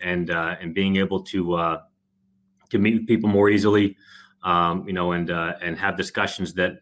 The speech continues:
uh, that previously, uh, might have a barrier between them. So, you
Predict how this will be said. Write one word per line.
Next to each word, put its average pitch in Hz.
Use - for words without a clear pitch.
uh, 82
that 90
previously, 92
uh, 85
might 90
have 87
a 80
barrier 87
between 90
them. 87
So, 85
you -